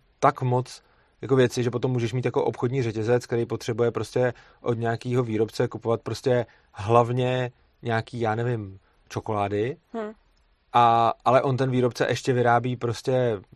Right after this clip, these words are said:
Speaker 1: já nevím co, ještě bude vyrábět chipsy, no to, ale tak to je jedno prostě. A on teda proto, aby měl lepší, eh, jako smlouvu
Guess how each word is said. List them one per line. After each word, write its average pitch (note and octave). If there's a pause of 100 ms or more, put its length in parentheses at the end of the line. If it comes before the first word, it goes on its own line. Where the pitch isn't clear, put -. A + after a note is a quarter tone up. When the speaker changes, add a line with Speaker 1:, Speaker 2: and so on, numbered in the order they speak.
(140)
Speaker 1:
já G#2
nevím B2
co, G#2
ještě A2
bude A2
vyrábět G#2+
chipsy, G#2+
no -
to, - (280)
ale G2
tak G2+
to -
je G2+
jedno G2+
prostě. A2+ (400)
A A2+
on B2
teda B2+
proto, A#2+
aby A#2+
měl B2
lepší, B2
eh, A2
jako A#2+
smlouvu A#2